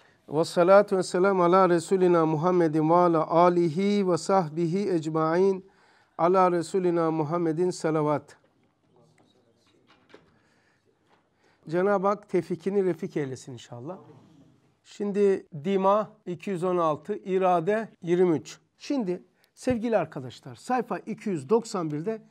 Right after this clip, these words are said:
hızlı oku. Geçen hafta bir ders yapıyorduk. Dedik ki okuduk okuduk ortada kaldık. Sonuç alamadık. Alındı da istediğimiz gibi olmadı. Onu, evet,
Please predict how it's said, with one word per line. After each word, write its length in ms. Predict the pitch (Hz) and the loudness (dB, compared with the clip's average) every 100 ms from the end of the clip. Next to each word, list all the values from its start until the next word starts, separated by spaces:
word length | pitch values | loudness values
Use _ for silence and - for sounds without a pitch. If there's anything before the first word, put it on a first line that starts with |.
| _ | _
hızlı 300 | - 247 196 | -8 -6 2
oku. 260 | 208 - - _ _ - | 2 0 -12 _ _ -8
Geçen 240 | 269 285 | -4 -2
hafta 320 | 247 208 214 175 | -2 -4 -6 -6
bir 120 | 185 | -4
ders 200 | 208 - | -4 -6
yapıyorduk. 540 | - 143 143 220 - _ _ _ _ _ | -14 -12 -12 -14 -18 _ _ _ _ _
Dedik 280 | 262 294 302 | 4 4 2
ki 180 | 220 151 - | -2 -4 -2
okuduk 480 | 277 - 226 190 196 | -2 0 -2 -4 -4
okuduk 400 | 214 208 220 - | -8 -6 -8 -2
ortada 340 | 254 - 180 190 | -2 -2 -6 -6
kaldık. 600 | - 156 139 - - _ | -6 -8 -10 -18 -20 _
Sonuç 380 | - 233 226 - | -12 -6 -6 -6
alamadık. 640 | 185 165 131 107 _ _ _ - | -8 -8 -10 -18 _ _ _ 4
Alındı 400 | 233 294 330 302 | 6 6 2 4
da 240 | 208 - _ _ | 4 4 _ _
istediğimiz 600 | 233 - 220 196 180 - | -10 -6 -4 -4 -6 -8
gibi 160 | 156 165 | -10 -8
olmadı. 640 | 156 147 123 123 208 214 _ _ _ _ _ _ | -6 -6 -10 -12 -12 -12 _ _ _ _ _ _
Onu, 460 | 285 294 220 214 - _ | 8 10 8 6 -6 _
evet, 440 | 233 214 147 - | 6 6 4 -2